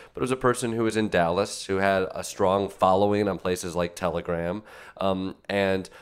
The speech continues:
the talk was that they had a relationship with the Trump campaign, that a lot of these people from Negative forty-eight were also, uh, setting up chairs, uh, and in, you know, the fact that they would show up and try to help the campaign get set up at the rallies,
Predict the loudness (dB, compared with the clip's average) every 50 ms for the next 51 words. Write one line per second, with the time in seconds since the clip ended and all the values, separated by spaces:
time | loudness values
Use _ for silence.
0 | -12 -8 -4 0 2 4 4 4 2 2 0 0 0 2 2 2 2 4 4 4
1 | 4 2 4 4 2 2 2 -2 -6 -4 -2 -2 -2 -2 -4 -6 -6 -6 -8 -2
2 | -2 0 0 -2 -4 -6 -4 -4 -4 -2 0 0 0 0 0 -2 -4 -4 -2 0
3 | 0 0 2 2 0 0 0 -2 -6 -6 -6 -6 -6 -6 -6 -4 -2 -2 -2 -2
4 | -2 -4 -4 -2 -2 0 2 2 2 2 0 0 -2 -2 -2 0 0 -2 -2 -2
5 | -2 -2 0 0 0 0 -2 -6 -16 -20 -20 -16 -8 -4 -2 -2 -2 -2 -2 -2
6 | 2 4 4 4 4 4 2 2 0 0 -2 -2 0 2 4 6 6 6 6 6
7 | 4 4 2 -2 -6 -10 -12 -14 -20 -18 -8 -4 -2 0 0 2 0 0 -2 -2
8 | -4 -4 -4 -4 -6 -6 -4 -4 -2 -2 -2 -4 -4 -6 -8 -12 _ _ _ _
9 | -20 -20 -16 -10 -6 -4 -4 -4 -4 -4 -2 -2 -2 -2 -2 -2 -4 -4 -4 -2
10 | 0 2 4 4 2 2 -2 -4 -2 -2 -2 0 2 2 0 0 0 -2 -2 2
11 | 2 2 2 2 0 0 0 0 -2 -2 0 0 2 2 2 2 0 -2 0 2
12 | 6 6 6 6 6 4 2 0